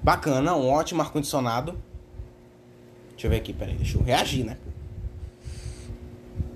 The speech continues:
Deixa eu ver.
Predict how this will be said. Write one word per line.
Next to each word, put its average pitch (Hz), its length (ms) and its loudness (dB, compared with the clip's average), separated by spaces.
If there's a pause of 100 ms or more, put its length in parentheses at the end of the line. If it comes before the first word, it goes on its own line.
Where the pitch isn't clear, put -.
(2500)
Deixa - 180 -10
eu 95 40 -8
ver. 98 100 -8